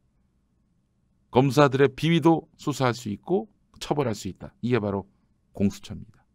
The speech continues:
공수처를 만들고 검경 수사권 조정을 이뤄낸다. 이 법안이 통과된다.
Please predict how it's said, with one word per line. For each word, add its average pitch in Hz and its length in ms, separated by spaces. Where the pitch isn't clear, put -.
공수처를 117 420
만들고 95 520
검경 131 480
수사권 117 680
조정을 113 460
이뤄낸다. 82 680
이 107 180
법안이 104 380
통과된다. 87 640